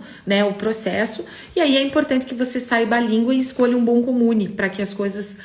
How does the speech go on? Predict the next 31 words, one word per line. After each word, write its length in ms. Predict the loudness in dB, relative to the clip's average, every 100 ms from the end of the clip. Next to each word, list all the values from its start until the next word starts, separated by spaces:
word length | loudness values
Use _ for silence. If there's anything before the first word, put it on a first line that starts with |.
| -20
fluam 360 | -6 0 2 2
com 120 | 2
mais 280 | 0 -2 -4
facilidade, 840 | -6 -6 -4 -2 0 0 -2 -8 -18 -20 _ -18 -14
tá? 380 | -8 -4 -4 -6 -12 -16 -12 -2
Agora, 320 | 2 2 2
caso 300 | 2 2 2
a 40 |
cidadania 460 | 2 2 4 4 4
não 140 | 2
seja 300 | 0 -2 -2
uma 120 | 0 -2
opção 360 | -4 -4 -2
pra 140 | -2 -2
você, 340 | -2 -2 0
existem 720 | 0 0 2 2 2 -2 0
vários 380 | 0 0 0 -2
tipos 380 | -4 -4 -6 -4
de 200 | -2 0
vistos, 600 | 0 0 0 -4 -6 -4
né? 280 | -2 0 -2
Como 240 | -2 -2
visto 300 | -2 -2 -4
de 100 | -8
estudante, 600 | -6 -2 4 4 4 0
visto 260 | -6 -8 -8
de 120 | -8
trabalho, 580 | -6 -2 0 2 2 0
visto 240 | -2 -4
de 100 | -4
investidor, 800 | -4 -4 -2 -2 0 4 6 4